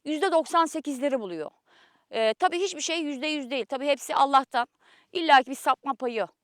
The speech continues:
olabiliyor. Ama siz bunu nasıl, e, zamanında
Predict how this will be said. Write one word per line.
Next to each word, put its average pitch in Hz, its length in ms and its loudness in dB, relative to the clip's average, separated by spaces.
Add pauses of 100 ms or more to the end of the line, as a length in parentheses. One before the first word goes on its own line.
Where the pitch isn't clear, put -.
(120)
olabiliyor. 285 540 -2 (380)
Ama 349 220 8
siz 349 300 4
bunu 247 280 6
nasıl, 277 380 8 (420)
e, 226 680 2
zamanında 285 920 8